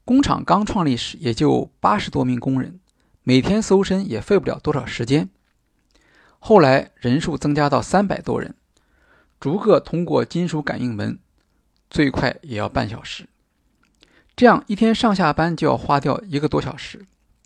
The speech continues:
遇到特殊情况发生，还会花更多的时间。每天搜身行不通，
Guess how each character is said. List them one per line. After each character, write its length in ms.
遇 140
到 160
特 180
殊 160
情 160
况 160
发 160
生， 260
还 140
会 140
花 240
更 260
多 160
的 60
时 160
间。 220
每 200
天 220
搜 200
身 220
行 200
不 80
通， 260